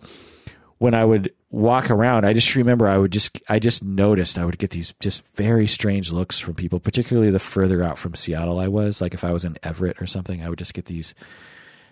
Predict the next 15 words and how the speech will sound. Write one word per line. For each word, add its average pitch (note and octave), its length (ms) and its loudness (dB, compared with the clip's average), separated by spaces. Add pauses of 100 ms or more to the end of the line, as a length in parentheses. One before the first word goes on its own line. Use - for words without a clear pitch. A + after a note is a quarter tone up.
just - 200 -2
these F2 160 0
looks - 380 0
from F2 180 -2
people, D#2+ 320 -2
you D#2 140 -4
know, E2 180 -2
or F#2 180 2
people A#2 380 4
would F2 460 2
be G2 160 2
afraid G2+ 460 2
of G2 200 0
me, C#2 300 -10 (380)
or E2+ 520 2